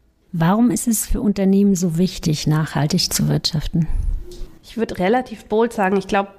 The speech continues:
Speaker 2: wenn Unternehmen es nicht schaffen, nachhaltig zu agieren, dann wird sie in Zukunft nicht mehr geben. Wieso glaube ich das? Ich glaube, wir haben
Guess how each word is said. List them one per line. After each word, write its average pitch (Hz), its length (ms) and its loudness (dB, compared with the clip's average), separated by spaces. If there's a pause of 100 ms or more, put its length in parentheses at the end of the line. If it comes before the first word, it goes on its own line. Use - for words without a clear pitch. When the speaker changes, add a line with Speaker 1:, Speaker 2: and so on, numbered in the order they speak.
(140)
Speaker 2:
wenn 185 240 0
Unternehmen 196 640 0
es 202 180 -6
nicht 254 380 0
schaffen, 226 580 0
nachhaltig 202 560 -2
zu - 140 -6
agieren, 196 600 0 (260)
dann 185 180 2
wird 208 140 -4
sie - 100 -2
in 185 100 2
Zukunft 196 380 -2
nicht 196 140 0
mehr 180 100 2
geben. 185 380 -2 (300)
Wieso 190 360 -2
glaube 196 380 -2
ich 247 100 -10
das? 240 280 -2 (420)
Ich - 100 -20
glaube, 196 320 -2
wir 196 60 0
haben 190 160 0